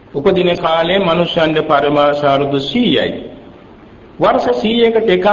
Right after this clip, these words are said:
බැගින් අඩු වෙලා, අඩු වෙලා යන බැවින් දැන් අපි මේ බුද්ධ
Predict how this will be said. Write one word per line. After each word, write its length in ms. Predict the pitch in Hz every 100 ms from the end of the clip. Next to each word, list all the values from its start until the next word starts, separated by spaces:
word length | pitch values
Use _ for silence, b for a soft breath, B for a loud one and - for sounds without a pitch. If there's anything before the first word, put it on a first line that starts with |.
| 202
බැගින් 400 | 202 196 190 180
අඩු 200 | 160 196
වෙලා, 260 | 190 175 156
අඩු 140 | 170
වෙලා 280 | 180 165 151
යන 160 | 160 165
බැවින් 400 | 143 139 147 208 302 - - - - -
දැන් 240 | 160 196
අපි 240 | 185 185 185
මේ 240 | 202 202
බුද්ධ 300 | 160 175 175